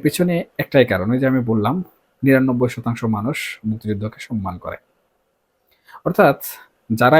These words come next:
এই মুক্তিযুদ্ধকে সম্মান করে, মুক্তিযুদ্ধের চেতনা লালন করে, তাদেরকে দেশবাসী ভালোবাসে, পছন্দ করে এবং তাদের হাতেই ক্ষমতা দিয়ে নিজেকে নিরাপদ মনে করে। কিন্তু জামাতের ক্ষেত্রে এই বিষয়টি প্রকৃতপক্ষে বুমেরাং হয়েই আছে।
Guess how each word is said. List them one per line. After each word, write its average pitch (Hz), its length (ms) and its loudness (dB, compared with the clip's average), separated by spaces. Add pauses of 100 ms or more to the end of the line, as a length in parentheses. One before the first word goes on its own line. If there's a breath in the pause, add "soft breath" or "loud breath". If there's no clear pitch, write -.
এই 156 160 2
মুক্তিযুদ্ধকে 117 480 -4 (120)
সম্মান 107 380 -4 (160)
করে, 98 160 -4 (100)
মুক্তিযুদ্ধের 110 420 -6 (100)
চেতনা 127 420 -2
লালন 92 240 -2
করে, 85 200 -12 (440)
তাদেরকে 147 340 2 (180)
দেশবাসী 113 340 -4 (100)
ভালোবাসে, 98 360 -6 (100)
পছন্দ 107 360 -4
করে - 160 -14 (560 loud breath)
এবং 143 160 4 (180)
তাদের 127 260 4
হাতেই 127 360 2 (300 loud breath)
ক্ষমতা 135 460 2 (120)
দিয়ে 123 200 0
নিজেকে 101 300 -4
নিরাপদ 131 440 -2 (400)
মনে 98 180 -4
করে। - 200 -18 (460)
কিন্তু 160 160 2 (120)
জামাতের 120 360 2
ক্ষেত্রে 120 300 -4 (460 loud breath)
এই 117 140 2
বিষয়টি 104 400 -4 (580)
প্রকৃতপক্ষে 160 500 0 (100)
বুমেরাং 113 400 2 (160)
হয়েই 123 360 2
আছে। - 220 -10